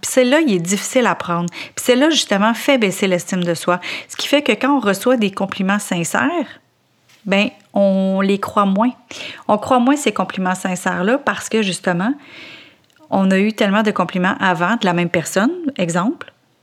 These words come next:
euh, conjoint, parent, frère, sœur, euh, collègue, patron,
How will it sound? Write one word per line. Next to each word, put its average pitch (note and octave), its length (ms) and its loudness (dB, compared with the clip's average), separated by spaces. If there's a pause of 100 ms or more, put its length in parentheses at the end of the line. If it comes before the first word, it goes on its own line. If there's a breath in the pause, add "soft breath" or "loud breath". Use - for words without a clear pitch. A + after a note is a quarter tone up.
(460)
euh, E3+ 320 2
conjoint, F3+ 520 -2
parent, F3+ 540 -2
frère, F3 440 -2
sœur, F#3 580 -2
euh, E3+ 260 -2 (260 loud breath)
collègue, F3+ 720 2
patron, G3 460 -2